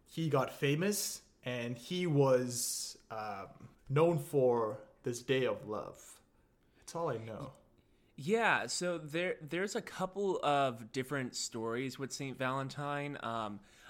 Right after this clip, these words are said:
Speaker 2: I know that one of them, at least, is in relation to a,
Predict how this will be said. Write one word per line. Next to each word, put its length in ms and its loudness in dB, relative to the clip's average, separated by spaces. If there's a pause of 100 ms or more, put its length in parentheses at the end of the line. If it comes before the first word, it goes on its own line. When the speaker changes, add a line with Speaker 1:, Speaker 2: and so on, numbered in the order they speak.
(120)
Speaker 2:
I 120 0
know 560 0 (160)
that 420 2 (120)
one 280 -2
of 140 -4
them, 400 -2 (160)
at 180 -4
least, 240 -4
is 120 -6
in 140 -2
relation 540 -4
to 600 -4
a, 440 -6